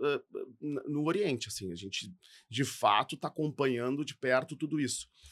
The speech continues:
E aí começa a vir também o espaço pro desenvolvimento poder buscar coisas mais ousadas, né, e, eh, de produção. Então, tem uma, uma equação que, no momento que a gente consegue,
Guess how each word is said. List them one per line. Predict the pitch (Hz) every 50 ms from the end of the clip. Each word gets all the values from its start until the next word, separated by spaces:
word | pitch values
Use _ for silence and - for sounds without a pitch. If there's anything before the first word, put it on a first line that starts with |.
| - - - - -
E | 139 147 170
aí | 175 165 156 147 165 190
começa | 190 - 226 220 202 185 165 151 160 180 - - 185
a | 170
vir | 139 123 135 151 160 175
também | 170 185 156 147 131 120 123 135 156 190 220 196 196 -
o | 160 165
espaço | 160 - - - - _ - 156 156 180 240 - - - - 185
pro | - - 151 135
desenvolvimento | 113 - 139 139 131 135 135 127 117 123 113 120 127 147 180 185 - 135 - - - 90 - -
poder | - 175 214 156 147 175 202 214
buscar | 170 160 - - - - 147 139 143
coisas | - - 135 139 139 127 147 123 135
mais | 135 135 135 131
ousadas, | 147 143 135 139 135 120 110 101 95 87 - - - - _ - - _ -
né, | 113 120 131 151 160 156 123 107
e, | 123 135
eh, | 131 127 131
de | 127 110 135 147
produção. | - - 160 160 - - - - 147 127 117 107 -
Então, | 123 120 - 147 160 180
tem | 180 - 160 180
uma, | 190 202 185 160 151 - -
uma | - 135 135 139
equação | 131 135 - 131 131 - - - 147 143 156 185
que, | 180 - 165 135 104 - _ _ - - - - -
no | 143 151
momento | 156 156 156 165 180 202 - - -
que | -
a | 208
gente | 190 190 185 -
consegue, | - - 175 160 - - - 147 143 143 139 123 127 123 117